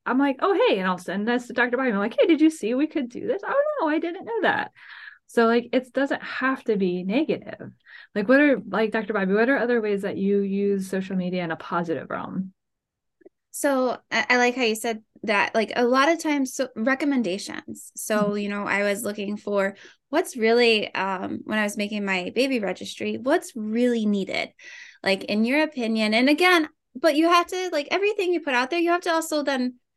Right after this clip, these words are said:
Speaker 2: review it and make
Speaker 1: Mm-hmm.
Speaker 2: sure, like, the information you're getting, is this true? Is this factual? Or is this just something someone's making up? So putting out there, like, what did you feel like was really important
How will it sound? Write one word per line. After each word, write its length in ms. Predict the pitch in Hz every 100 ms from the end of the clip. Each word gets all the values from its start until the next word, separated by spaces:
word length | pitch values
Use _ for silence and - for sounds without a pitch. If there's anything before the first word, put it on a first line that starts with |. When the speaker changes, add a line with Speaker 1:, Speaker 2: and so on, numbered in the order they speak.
| _ _
Speaker 2:
review 400 | 254 254 240 214
it 260 | 110 - - _ _ _
and 160 | 269 269
make 180 | 277
Speaker 1:
Mm-hmm. 60 | 262
Speaker 2:
sure, 260 | - 262 254
like, 200 | 240 233
the 100 | 269
information 600 | 277 330 269 262 254 247
you're 140 | 240
getting, 260 | 214 226 233
is 100 | 233
this 200 | 262 -
true? 560 | - - 226 240 262 - - -
Is 100 | 233
this 160 | 247 -
factual? 480 | 226 214 - 320
Or 160 | 339 359
is 140 | 302
this 140 | 269 254
just 160 | 247
something 360 | - 220 220 214
someone's 340 | 208 196 190
making 300 | 190 170 175
up? 220 | 175 - -
So 320 | 247 233 233 - - - - - - _ -
putting 260 | 339 339
out 260 | 247 254 269
there, 260 | 202 208 202
like, 260 | 196 202 -
what 360 | 226 262 320
did 220 | 330 277 226
you 320 | 226 254 294
feel 300 | 294 226 208
like 260 | 190 175
was 160 | 214 214
really 320 | 226 302 330
important 680 | 311 269 - 214 277 392 -